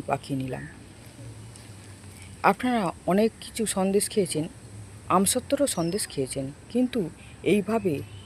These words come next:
কেটে যাওয়া দুধ দিয়ে সন্দেশ তৈরি করে খেয়েছেন কি না জানি না। আমার আমসত্ত্বের সন্দেশ যদি আপনাদের বানানো ভালো লাগে, আমার চ্যানেলে একটা সাবস্ক্রাইব করে দেবেন,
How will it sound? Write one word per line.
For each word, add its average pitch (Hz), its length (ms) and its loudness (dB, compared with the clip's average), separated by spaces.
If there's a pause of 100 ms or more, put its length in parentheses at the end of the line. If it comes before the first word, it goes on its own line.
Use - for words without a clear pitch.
কেটে 185 280 6
যাওয়া 226 220 6 (100)
দুধ 165 140 -2 (100)
দিয়ে 208 200 2 (640)
সন্দেশ 160 360 2
তৈরি 226 300 6
করে 214 120 6 (100)
খেয়েছেন 185 400 0
কি 220 80 -2
না 156 140 0 (320)
জানি 139 260 4
না। 135 140 -4 (1000)
আমার 240 200 6 (180)
আমসত্ত্বের 196 640 2
সন্দেশ 240 280 0 (100)
যদি 226 180 0
আপনাদের 202 440 2 (100)
বানানো 160 320 0 (120)
ভালো 147 200 2
লাগে, 208 180 0
আমার 165 260 -2
চ্যানেলে 220 300 0
একটা - 220 -4 (140)
সাবস্ক্রাইব 131 460 -2
করে 107 220 -2
দেবেন, 135 200 -6